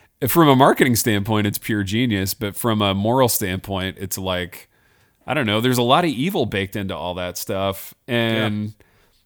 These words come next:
Speaker 1: I tell you, and this, this podcast went in a way different direction than we probably intended it to.
Speaker 2: It's
Speaker 1: But from
Speaker 2: okay.
Speaker 1: a,
Speaker 2: It's all right.
Speaker 1: from a moral, ethical standpoint, I would have a really hard time working for one of these social media companies.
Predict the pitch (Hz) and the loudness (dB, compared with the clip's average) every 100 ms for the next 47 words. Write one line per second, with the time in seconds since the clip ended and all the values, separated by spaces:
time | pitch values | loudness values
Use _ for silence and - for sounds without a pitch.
0 | _ - 180 190 226 139 123 135 - 120 | _ -6 -2 2 4 6 6 4 2 2
1 | 123 - 117 107 101 95 - 110 98 90 | 0 4 4 4 4 0 0 -2 -2 -2
2 | 85 98 95 92 92 92 92 87 87 92 | -4 -2 0 0 -4 -6 -4 -6 -4 -6
3 | 82 82 82 80 _ - 92 87 82 87 | -6 -6 -8 -10 _ -4 -4 -2 -4 -4
4 | 98 90 78 - 80 80 104 139 151 160 | -4 -4 -6 -8 -8 -4 -2 0 0 2
5 | 165 143 85 110 - 147 185 90 _ - | 4 2 0 -12 -12 -12 -12 -18 _ 4
6 | 220 190 147 127 135 185 175 95 143 120 | 8 8 8 6 6 6 4 4 2 0
7 | 104 87 - 107 95 92 - 78 73 69 | -2 -4 -2 -2 -2 -2 -6 -8 -8 -14
8 | _ _ _ _ _ _ _ _ _ _ | _ _ _ _ _ _ _ _ _ _
9 | 127 214 214 233 156 147 160 147 131 139 | 4 6 6 4 6 6 8 6 4 2
10 | 131 151 131 104 143 - 98 87 - 110 | 0 2 2 2 0 0 -2 -2 -2 0
11 | 107 113 104 98 117 110 104 143 131 71 | 2 2 2 2 0 0 -2 -2 -6 -10
12 | - 50 - - - | -14 -18 -20 -16 -16